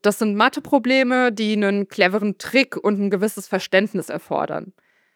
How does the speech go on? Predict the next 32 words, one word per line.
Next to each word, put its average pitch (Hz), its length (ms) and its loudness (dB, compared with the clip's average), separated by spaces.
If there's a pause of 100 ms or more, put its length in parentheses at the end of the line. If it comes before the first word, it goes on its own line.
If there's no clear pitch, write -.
(340)
Die 233 60 0
Firmen 311 320 0
haben 247 120 0
ihre 226 180 0
K-I-Modelle 254 600 0
mit 220 200 -2
alten 226 280 0
Aufgaben 202 500 2
und 185 120 -4
Lehrbüchern 190 520 0
trainiert 285 600 -2
und 262 160 2
die 277 120 2
haben 247 240 2
dann 214 220 2
stetig 247 500 0
Fortschritte 175 500 0
gemacht. - 440 -8 (600)
Inzwischen 285 440 0
sind 240 220 -2
einige 240 400 0
K-I-Modelle 220 640 0
so 254 260 0
gut, 226 380 -4
dass 220 140 0
sie 208 80 -8
die 202 100 -4
Goldmedaille 185 640 2
in 190 140 -2
Wettbewerben 180 540 0
holen 180 280 0
würden. 170 380 -8